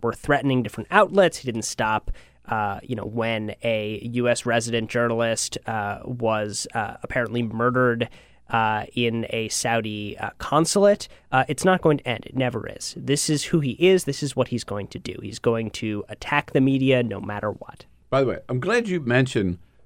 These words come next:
Speaker 2: Jamal Khashoggi, because talk about a forgotten person in all of this, right? That was only last week.
Speaker 1: Yeah.
Speaker 2: Right,
Speaker 1: Uh,
Speaker 2: that we learned, and the Saudis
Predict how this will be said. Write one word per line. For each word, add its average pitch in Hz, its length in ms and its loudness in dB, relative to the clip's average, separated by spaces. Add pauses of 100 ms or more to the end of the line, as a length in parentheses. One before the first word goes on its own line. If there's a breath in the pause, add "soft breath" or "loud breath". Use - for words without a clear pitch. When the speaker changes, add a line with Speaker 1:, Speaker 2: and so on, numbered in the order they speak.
(400)
Speaker 2:
Jamal 107 340 6
Khashoggi, 90 600 2
because 90 560 2 (340 soft breath)
talk - 220 4
about 127 440 4 (240)
a 107 80 6
forgotten 107 540 4
person 110 520 2 (360)
in 92 160 4
all 73 220 2
of 69 80 -2
this, 65 240 -6
right? 73 200 0 (220)
That 185 80 6
was 214 140 2
only 151 320 4
last 98 480 0
week. 110 500 0 (380)
Speaker 1:
Yeah. 147 180 6 (380)
Speaker 2:
Right, 107 320 6
Speaker 1:
Uh, - 40 -2
Speaker 2:
that 117 140 4
we 117 120 6
learned, 98 500 4 (260)
and 101 180 4
the 95 40 0
Saudis 101 480 4